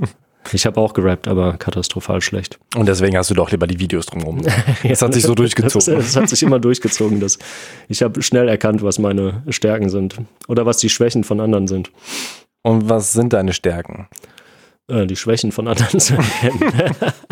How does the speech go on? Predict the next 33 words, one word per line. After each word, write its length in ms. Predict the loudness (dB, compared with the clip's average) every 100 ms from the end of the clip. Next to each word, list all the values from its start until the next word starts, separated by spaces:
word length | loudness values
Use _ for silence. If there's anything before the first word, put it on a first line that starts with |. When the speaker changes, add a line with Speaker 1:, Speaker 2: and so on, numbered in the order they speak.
| -14 -16 -14 -12 -10 -10 -10 -12 -18 -20 _
Speaker 2:
Ähm, 480 | 2 4 4 0 -2 -10 -20 -20 -20 -20 _
nee, 280 | 2 4 4 4 4
also 200 | 4 2
ich 100 | 2
kann 140 | 2
so 160 | 2 2
gut 260 | 4 2
organisieren 800 | 0 0 2 2 2 4 4 2
und 160 | 0 0
so 240 | 0 -2
Strukturen 800 | -2 -6 -8 0 2 4 2 0
irgendwie 540 | -2 -4 -2 -2 0 -2 -4
aufbauen 680 | -4 -2 0 2 2 0
und 340 | -2 -2 -2 -4 -10 -10 -14 -14 -16 -18 _
bin 240 | 2 2 2
ausdauernd 720 | 2 0 2 4 4 2 2
auf 180 | 0 2
jeden 160 | 0
Fall 280 | 2 2 2
und, 460 | 2 2 2 0 -2
äh, 380 | 0 2 0 -2 0
mag 320 | 2 2 2
das 300 | 0 0 -4 -8 _
sehr 260 | -2 0 2
gerne 380 | 2 2 2 2
so. 120 | -2
Und 520 | -2 -6 -2 -2 -2
ich 220 | -4 -6 -4
konzentriere 480 | -2 0 0 2 2
mich 160 | 2
gerne 300 | 2 2 2
dann 220 | 4 2
auf 400 | 2 2 0 -2